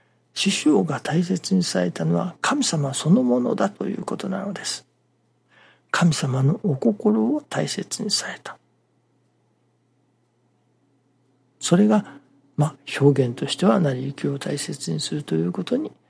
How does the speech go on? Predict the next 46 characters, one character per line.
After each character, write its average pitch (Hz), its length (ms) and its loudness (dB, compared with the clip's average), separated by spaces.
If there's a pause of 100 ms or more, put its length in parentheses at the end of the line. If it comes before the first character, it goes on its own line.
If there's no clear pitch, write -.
(280)
な 147 120 2
っ 135 120 -14
た 160 100 -2
わ 151 140 -2
け 185 120 -6
で - 100 -8
す - 140 -6
け - 120 -8
れ - 80 -10
ど - 120 -14
も。 - 180 -16 (2750)
師 - 160 2
匠 117 240 0
が 127 180 -4
大 143 220 -2
切 143 300 -4
に 147 80 4
さ 151 160 -2
れ 147 100 0
た 160 120 -2
も 160 140 2
の 175 140 4
は - 320 -2
成 131 120 -2
り 135 140 -2
行 139 120 -8
き - 80 -14
で 185 100 -2
は 196 160 -4
な - 140 -6
い。 - 120 -12 (400)
師 - 200 2
匠 165 180 6
が 151 140 -2
大 175 200 0
切 165 280 -2
に 104 100 4
さ - 160 -2
れ 95 80 0
た 101 140 -2
の 98 120 -2
は 90 160 0 (460)
神 277 240 0
様 - 260 -2
だ - 140 -8
と - 180 -16